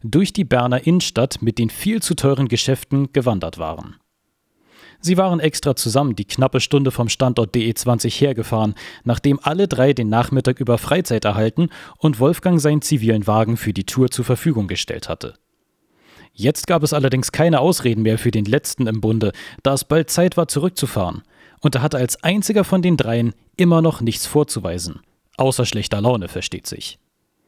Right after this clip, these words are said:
Als er sich nun also zu der Drehtür des überteuert aussehenden Gebäudes mit tausenden Werbeschildern und glänzender Fassadendekoration begab, konnte er hinter sich noch deutlich vernehmen,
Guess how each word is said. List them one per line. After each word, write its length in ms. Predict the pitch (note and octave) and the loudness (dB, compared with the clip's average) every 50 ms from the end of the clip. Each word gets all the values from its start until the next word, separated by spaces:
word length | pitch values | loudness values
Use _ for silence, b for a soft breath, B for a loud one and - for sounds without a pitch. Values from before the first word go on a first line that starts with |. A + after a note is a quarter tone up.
| b b b b b b b | b b b b b b b
Als 180 | b D#3+ D#3 - | b -4 -2 -2
er 60 | E3+ | -2
sich 200 | D3+ E3 D#3 - | -2 -2 0 2
nun 220 | C#3+ D3 F3 F#3+ G3 | 2 4 4 4 2
also 280 | D#3 D3+ D3+ D3 D#3 | 2 2 2 2 0
zu 180 | D3 - - C3+ | -2 -4 -2 0
der 140 | A#2 A#2 G#2+ | 0 0 0
Drehtür 500 | - A#2+ G2+ A#2+ C#3 D3 - - D3 C#3 | 0 -2 0 0 0 0 2 2 2 2
des 140 | B2+ B2+ - | 2 -2 -2
überteuert 600 | - C#3 D3 D3 - - F3 F#3 G#3+ A3 - - | -2 0 0 0 0 0 -2 0 -2 -2 -2 -2
aussehenden 460 | - - - - D3 D3 C#3+ C#3 C3 | -2 -2 0 0 2 2 2 2 2
Gebäudes 420 | B2+ B2 G2 A2+ A2+ A#2 A#2 - - | 0 0 2 2 2 2 0 0 -2
mit 160 | B2 - - | -2 -2 -4
tausenden 600 | - - C#3+ F3+ F3+ B2 C#3+ A#2+ A#2+ G#2+ G2 - | -2 0 2 4 4 4 2 0 0 0 -2 0
Werbeschildern 640 | B2 B2+ C3+ B2+ B2+ - - C3 B2 A#2 B2 A#2+ - | 0 2 2 2 0 0 2 2 2 2 2 0 0
und 180 | B2 A#2+ - | -2 -4 -4
glänzender 520 | - A#2 A#2 C#3+ D#3 D3+ - - C3 B2 - | -2 0 2 2 2 2 0 0 0 0 0
Fassadendekoration 1040 | C3 B2+ - - C3 B2+ A#2+ B2 A2 A#2 - B2 A2 A#2 A#2 - - C3 B2 A#2 | 0 -2 0 2 0 2 2 0 0 0 2 2 2 2 2 2 2 2 2 2
begab, 340 | B2 A2 - A#2 A#2 A2+ - B B B B B B B B | 0 0 2 2 2 0 -2 B B B B B B B B
konnte 320 | - - F#3 G#3+ G#3 - A3 | -2 -2 0 0 0 0 0
er 160 | G3 F#3+ F3+ | 0 2 4
hinter 300 | D3+ E3+ F3 E3 F3 D#3 | 4 4 4 4 2 2
sich 220 | C3 D#3 - - | 2 -2 -4 -2
noch 160 | B2 A#2+ - | -2 -2 -2
deutlich 500 | - _ - A#2+ C3 C#3 - D#3 D3 - | -2 _ 0 2 2 2 2 0 -2 -2
vernehmen, 480 | - - B2 A2+ A2 A2 A2+ A#2 A#2 G#2+ | 0 0 0 2 2 2 2 2 2 0